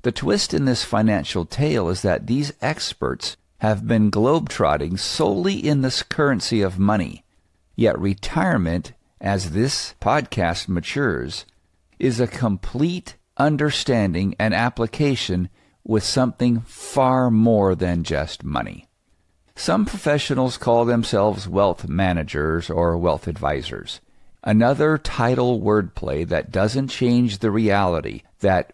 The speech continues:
retirement, if properly understood, cannot have just one component such as money.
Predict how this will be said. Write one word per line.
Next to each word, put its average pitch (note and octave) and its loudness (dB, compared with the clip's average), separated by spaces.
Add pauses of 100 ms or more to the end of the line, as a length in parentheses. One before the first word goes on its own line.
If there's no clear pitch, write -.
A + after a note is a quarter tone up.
retirement, F#2 -4 (400)
if E3+ 0
properly C3+ 0
understood, A2+ -2 (480)
cannot B2 2
have A2+ -2
just G#2+ 0
one G2+ 2
component F#2 -2
such - -4
as F2 -6
money. E2 -6